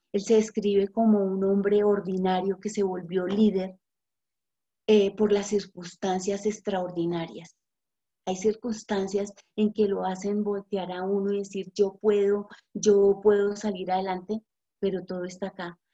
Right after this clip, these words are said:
todo está en tomar una decisión y en creer que el carácter de uno se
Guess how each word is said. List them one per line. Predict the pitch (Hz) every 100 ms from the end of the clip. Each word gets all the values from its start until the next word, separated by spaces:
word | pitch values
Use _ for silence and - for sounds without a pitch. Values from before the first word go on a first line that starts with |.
| _
todo | - 202
está | 196 196 220
en | 202 202
tomar | 208 190 190
una | 196 196 196
decisión | 196 196 175 190 180 175 - _ _ _
y | 220 220 208
en | 202
creer | 202 180 180 180 -
que | 233 208
el | 208
carácter | 196 180 170 - 185
de | 185
uno | 196 180 185
se | 185 208